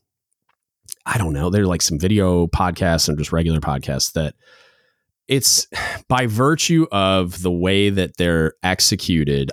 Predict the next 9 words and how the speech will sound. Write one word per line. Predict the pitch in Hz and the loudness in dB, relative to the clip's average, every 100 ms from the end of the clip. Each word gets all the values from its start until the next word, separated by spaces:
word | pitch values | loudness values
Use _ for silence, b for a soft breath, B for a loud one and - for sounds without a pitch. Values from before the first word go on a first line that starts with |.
| - | -4
I | 78 | -4
just | 76 - 90 87 - | -2 -2 0 0 -2
don't | 85 80 76 | -2 -2 -4
think | - 85 78 - | -6 -2 -2 -2
they're | 80 73 | -2 0
resonating | 73 80 78 73 62 55 | 0 0 0 -2 -4 -8
with | - | -8
anyone. | 50 - 50 82 - - - | -10 -10 -12 -16 -18 -20 -6
Like, | 73 67 - - | -4 -4 -8 -16